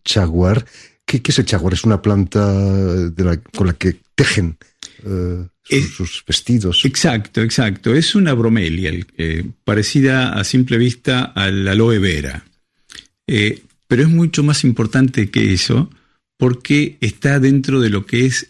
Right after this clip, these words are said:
Speaker 2: la mitología wichi. Las mujeres aparecen porque, eh, hay una leyenda, ya la vas a ver, eh, los hombres, eh, ya habitaban, digamos, la tierra,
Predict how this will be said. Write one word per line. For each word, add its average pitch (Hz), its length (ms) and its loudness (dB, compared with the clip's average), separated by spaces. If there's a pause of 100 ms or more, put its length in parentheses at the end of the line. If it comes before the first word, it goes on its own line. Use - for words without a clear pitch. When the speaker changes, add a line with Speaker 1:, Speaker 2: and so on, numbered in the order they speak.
Speaker 2:
la 98 180 0
mitología 92 800 0
wichi. - 520 -12 (840)
Las 117 160 4
mujeres 143 640 2
aparecen 131 840 0 (540)
porque, 131 720 -2
eh, 92 600 -2
hay 131 160 4
una 135 120 4
leyenda, 139 560 2
ya 123 140 0
la 113 80 0
vas 104 160 0
a 107 60 0
ver, 104 340 -2 (320)
eh, 95 680 0 (320)
los 120 340 0
hombres, 165 720 2 (180)
eh, 104 460 0 (500)
ya 113 200 0
habitaban, 107 760 -2 (280)
digamos, 82 320 -8
la 95 120 -2
tierra, 123 480 2